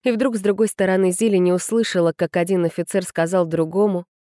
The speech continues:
«Самая великолепная женщина здесь сегодня — это великая княгиня Елизавета Федоровна».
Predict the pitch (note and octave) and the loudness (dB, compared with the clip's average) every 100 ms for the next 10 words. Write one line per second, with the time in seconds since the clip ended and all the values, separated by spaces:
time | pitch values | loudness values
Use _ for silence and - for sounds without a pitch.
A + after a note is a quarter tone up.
0 | _ _ _ _ - D#3+ C#3+ C3 C3 C3+ | _ _ _ _ -4 0 2 0 0 0
1 | C#3 C#3 - C#3 C3+ D#3+ D#3 - C3+ D3 | 2 0 0 -2 0 0 -2 -2 -4 -2
2 | C3 D3 - D3+ C#3+ C#3+ C#3 C3+ - - | -2 -4 -2 -2 0 0 0 -2 -4 -4
3 | C#3+ D3 - C3+ C#3 C#3+ C#3+ D#3 C#3 C3+ | -2 -2 -2 -2 -2 -2 0 0 0 0
4 | C#3 C#3+ C#3 D#3+ D#3 D#3 A#2 - - G2+ | 0 0 0 -2 -2 -2 -4 -6 -8 -10